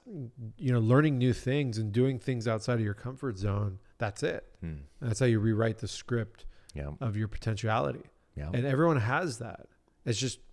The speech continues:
Speaker 1: why aren't we doing it? Why aren't we
Speaker 2: Mm-hmm.
Speaker 1: taking the action? What's coming in front of that?
Speaker 2: Fear.
Speaker 1: Yeah, fear.
Speaker 2: Fear of the unknown.
Speaker 1: Yeah.
Speaker 2: Fear of the unknown.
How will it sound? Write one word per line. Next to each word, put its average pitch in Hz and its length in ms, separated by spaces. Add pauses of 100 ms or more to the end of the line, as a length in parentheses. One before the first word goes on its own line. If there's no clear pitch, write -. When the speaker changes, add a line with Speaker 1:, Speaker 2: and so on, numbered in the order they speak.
(180)
Speaker 1:
why 113 240
aren't 151 160
we 139 120
doing 147 300
it? - 140
Why 101 160
aren't 131 140
we 135 60
Speaker 2:
Mm-hmm. - 60
Speaker 1:
taking 123 260
the 117 80
action? 113 460
What's 147 220
coming 143 640 (540)
in 113 100
front 143 320
of 107 120
that? 92 320
Speaker 2:
Fear. 82 380 (180)
Speaker 1:
Yeah, 123 220
fear. 117 580
Speaker 2:
Fear 101 260
of 87 140
the 98 100
unknown. 87 440
Speaker 1:
Yeah. 82 240 (140)
Speaker 2:
Fear 104 180
of 101 60
the 104 80
unknown. 87 420